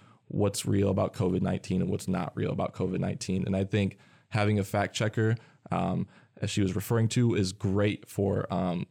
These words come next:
organizations, because I think it's hard for a journalist to get all the information and know that's verifiable for them. It's, you can do your best at it. Um, I surely do my best at it, and I know Burl does his best at that. But as, at sometimes you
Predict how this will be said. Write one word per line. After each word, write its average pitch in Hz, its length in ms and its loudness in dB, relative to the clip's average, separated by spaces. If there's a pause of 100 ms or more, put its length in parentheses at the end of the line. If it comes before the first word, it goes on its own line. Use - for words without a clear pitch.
(120)
organizations, 98 720 0
because 98 240 -2
I 95 80 0
think 95 380 -4
it's - 200 -4
hard 110 440 2
for 101 520 2 (360)
a 95 60 2
journalist 104 520 2
to 98 60 -2
get 95 160 0
all 95 140 0
the 98 100 0
information 98 600 0 (100)
and 92 240 2
know 95 280 4
that's 90 200 -2
verifiable 95 880 0
for 92 140 -4
them. 92 240 -2 (340)
It's, - 340 -2
you 110 180 2
can 120 120 2
do 123 80 4
your 113 140 6
best 120 300 2
at 147 140 2
it. 143 180 -2 (360)
Um, 95 480 2 (100)
I 98 140 2
surely 104 320 4
do 107 120 4
my 104 140 4
best 101 260 0
at 101 200 2
it, 98 200 0 (260)
and 98 100 -2
I 92 80 0
know 95 160 2
Burl 95 280 2
does 95 200 0
his 98 120 -2
best 101 280 -2
at 92 180 -2
that. 92 260 -2 (260)
But 98 200 -2
as, 104 280 -4
at - 240 -4
sometimes 98 600 0
you 104 320 2